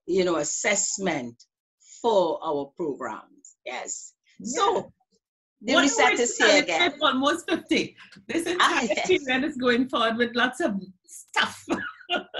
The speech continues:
Speaker 1: Of course. Uh, so the reset, the prime time reset is here again for you all.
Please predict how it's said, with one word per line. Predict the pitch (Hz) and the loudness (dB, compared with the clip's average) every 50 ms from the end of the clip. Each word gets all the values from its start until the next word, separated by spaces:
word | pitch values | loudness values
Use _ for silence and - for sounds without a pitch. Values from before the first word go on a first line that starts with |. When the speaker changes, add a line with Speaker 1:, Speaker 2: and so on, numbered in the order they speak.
| 320 - - 302 311 311 | -8 -6 -2 0 2 2
Speaker 1:
Of | 320 320 - _ - | 2 0 -4 _ 0
course. | 220 202 - 285 285 269 269 262 262 262 - - - - - - - - _ - | 2 4 4 6 6 4 4 4 2 0 -4 -10 -14 -16 -20 -20 -20 -20 _ -4
Uh, | - 294 320 359 - - - - - - | -2 0 0 -2 -4 -8 -18 -20 -16 -8
so | - - 440 330 320 269 208 190 190 190 _ _ _ _ _ _ _ - | -4 2 4 6 6 6 6 2 -2 -6 _ _ _ _ _ _ _ -2
the | 226 277 277 285 | 0 2 2 2
reset, | 285 285 285 277 - - 302 254 226 226 - _ - | 4 4 2 2 2 2 2 2 2 0 -4 _ -6
the | - 240 240 | -6 -4 0
prime | - 285 277 240 220 220 | 2 2 2 2 2 0
time | - 262 226 214 208 214 | 2 2 4 4 2 2
reset | 220 208 - - 240 196 185 190 208 | 0 0 0 0 0 0 0 0 -2
is | 196 190 - | -2 0 2
here | 247 226 214 185 | 4 4 4 4
again | 175 196 196 175 156 143 139 147 - _ - - _ - | 4 2 2 2 2 0 -2 -6 -10 _ -20 -20 _ -8
for | - 214 | -4 0
you | 196 190 185 180 | 4 6 6 6
all. | 180 196 269 | 6 6 2